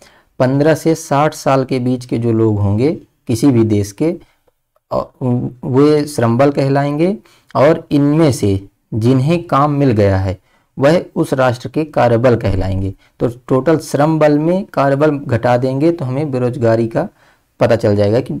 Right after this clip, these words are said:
कितने लोग बेरोजगार हैं। आइए देखते हैं बेरोजगारी के प्रकार। पहला प्रकार है सामान्य बेरोजगारी। सामान्य बेरोजगारी क्या है? जब प्रचलित मजदूरी दर पर इच्छुक लोगों को रोजगार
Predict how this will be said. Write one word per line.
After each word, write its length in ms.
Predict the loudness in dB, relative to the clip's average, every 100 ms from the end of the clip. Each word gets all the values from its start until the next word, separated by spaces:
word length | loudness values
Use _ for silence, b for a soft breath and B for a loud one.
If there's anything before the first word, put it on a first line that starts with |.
| -6
कितने 280 | -6 -2 0
लोग 280 | 0 0 -2
बेरोजगार 560 | 0 -2 0 0 -2
हैं। 200 | -4 -8 _ _ _ _ _ _ _ _ -2
आइए 120 | 0
देखते 240 | 0 -2
हैं 100 | -2
बेरोजगारी 440 | 0 0 0 -2 -2
के 120 | -6
प्रकार। 400 | -6 -6 -4 -6 -10 b b b b b _ _ _ _ _ _ _ _ _ _ _ _ _ _ 0
पहला 240 | 2 4
प्रकार 400 | 2 -2 0 0
है 220 | 0 -2 -6
सामान्य 520 | -4 0 2 2 2
बेरोजगारी। 580 | 2 0 -2 -2 -4 -4 -12 _ _ _ -10
सामान्य 300 | -2 0 0
बेरोजगारी 480 | 2 2 2 2 0
क्या 160 | -2
है? 240 | -4 -6 -4
जब 180 | -4 -4 -2
प्रचलित 420 | 0 2 0 0
मजदूरी 500 | -4 0 0 2 2
दर 220 | 2 0
पर 200 | 0 -4 -6 _ _ _
इच्छुक 400 | -6 -4 -2 2
लोगों 360 | 4 4 4 0
को 180 | 2 2
रोजगार 580 | 2 2 4 2 0